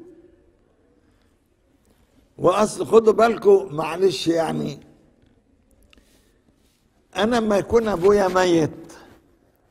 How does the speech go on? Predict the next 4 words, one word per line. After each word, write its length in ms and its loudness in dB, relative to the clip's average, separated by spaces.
وبعدين 420 2
ألاقي 680 2
أبويا 420 4
قدامي، 800 2